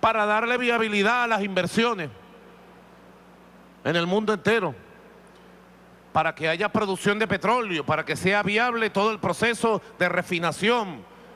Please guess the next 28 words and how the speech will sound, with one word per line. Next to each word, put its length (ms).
y 120
creación 500
de 80
los 140
productos 560
finales, 520
para 240
acabar 520
con 220
la 140
inestabilidad 840
en 120
inversión, 760
en 180
suministro 800
y 120
la 80
inestabilidad 580
en 80
los 140
precios 420
que 80
le 60
hace 180
daño 240
a 40
la 60
economía, 520